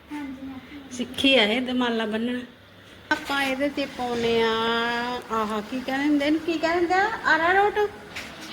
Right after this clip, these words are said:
Speaker 2: ਹਾਂ, ਅਰਾਰੋਟ ਪਾਉਂਦੇ ਆ। ਥੋੜ੍ਹਾ ਜਿਹਾ ਆਪਾਂ ਪਾਵਾਂਗੇ, ਆਪਣੇ ਕੋਲ ਲੱਡੂਆਂ ਦਾ ਰੰਗ ਆ, ਜਲੇਬੀਆਂ ਵਾਲਾ ਹੈ ਨਹੀਂ। ਜੇ ਜਲੇਬੀਆਂ ਵਾਲਾ ਹੁੰਦਾ, ਜਲੇਬੀਆਂ ਵਾਲਾ ਵਾਲਾ ਵਧੀਆ ਲੱਗਣਾ ਸੀ,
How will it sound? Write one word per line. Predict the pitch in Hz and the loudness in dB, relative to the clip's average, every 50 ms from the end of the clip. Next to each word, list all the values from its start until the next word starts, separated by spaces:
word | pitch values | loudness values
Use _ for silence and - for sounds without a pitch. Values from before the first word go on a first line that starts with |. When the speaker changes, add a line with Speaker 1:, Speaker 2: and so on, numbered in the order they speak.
| - - - 294 | -10 -6 0 2
Speaker 2:
ਹਾਂ, | 277 269 277 277 277 277 277 | 4 6 6 6 4 4 4
ਅਰਾਰੋਟ | 269 269 269 269 262 262 262 - - | 2 2 0 0 -2 -6 -6 -8 -6
ਪਾਉਂਦੇ | 240 220 208 202 190 | -4 -4 -2 0 0
ਆ। | 196 | 2
ਥੋੜ੍ਹਾ | 320 330 311 311 311 311 | 2 2 2 2 2 2
ਜਿਹਾ | 302 294 285 | 2 2 0
ਆਪਾਂ | 285 - - 269 254 | -2 -4 -4 -4 -4
ਪਾਵਾਂਗੇ, | 254 - 254 247 240 247 247 254 254 254 233 254 254 254 254 262 262 269 277 285 294 294 294 - - - - - - - - - - - - - 196 208 | -4 -4 -4 -4 -4 -4 -2 -2 -2 -2 -2 0 0 0 0 0 0 0 0 0 -2 -2 -4 -6 -12 -16 -16 -16 -16 -18 -18 -18 -18 -18 -16 -12 -10 -6
ਆਪਣੇ | 247 247 233 - 254 254 | -6 -6 -4 -2 -2 -2
ਕੋਲ | 247 254 254 247 | 0 0 2 2
ਲੱਡੂਆਂ | 233 208 190 202 208 226 220 | 0 0 0 2 4 6 6
ਦਾ | 214 220 214 | 6 4 4
ਰੰਗ | 214 214 214 208 196 185 180 165 | 2 0 0 -2 -2 -4 -4 -6
ਆ, | 156 143 147 - - - - - - - - - - - - - - - - - - - - - - - - - - - - - - - - - - - - - - - - - - - 214 208 | -8 -10 -10 -12 -16 -16 -16 -16 -16 -14 -14 -14 -14 -14 -12 -12 -12 -12 -12 -12 -10 -10 -10 -8 -8 -8 -8 -10 -10 -10 -10 -12 -12 -12 -10 -10 -10 -10 -10 -10 -12 -12 -14 -14 -10 -6 -2 0
ਜਲੇਬੀਆਂ | 226 240 247 247 214 208 247 254 269 | 2 4 4 4 4 2 0 0 2
ਵਾਲਾ | 269 269 262 | 2 2 2
ਹੈ | 254 220 | 2 2
ਨਹੀਂ। | 196 190 185 185 - - 196 202 | 2 2 0 -2 -4 -8 -10 -8
ਜੇ | 190 233 247 | -6 -6 -4
ਜਲੇਬੀਆਂ | 226 240 233 240 233 220 208 233 240 254 | -4 -4 -2 -2 -2 -2 -2 -4 -2 -2
ਵਾਲਾ | 247 254 | -2 -2
ਹੁੰਦਾ, | 254 254 254 247 254 | 0 0 0 -2 -2
ਜਲੇਬੀਆਂ | 226 202 226 233 226 208 202 226 233 240 | -4 -4 0 0 0 0 0 -2 -2 -2
ਵਾਲਾ | 240 240 233 | -2 -2 -2
ਵਾਲਾ | 220 196 180 180 185 | 0 0 0 0 -2
ਵਧੀਆ | 214 214 220 226 220 | -2 -2 -2 -2 -2
ਲੱਗਣਾ | 214 208 180 175 175 180 180 | -2 -2 -2 -2 -4 -4 -4
ਸੀ, | 165 - - | -4 -8 -12